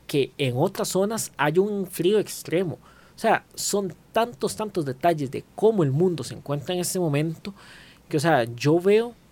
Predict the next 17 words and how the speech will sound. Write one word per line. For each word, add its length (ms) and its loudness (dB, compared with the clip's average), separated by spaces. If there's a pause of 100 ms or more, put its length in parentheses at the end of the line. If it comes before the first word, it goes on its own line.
(140)
o 40 -20
sea, 140 0
muy, 380 0
muy 180 -4
próximo, 600 -2 (400)
o 20 -20
sea, 440 2 (760)
si 280 -2
no 220 2
hacemos 480 0
algo, 340 0 (1000)
o 20 -20
sea, 160 4
un, 280 0
un 120 -2
posible, 720 2
este, 760 -4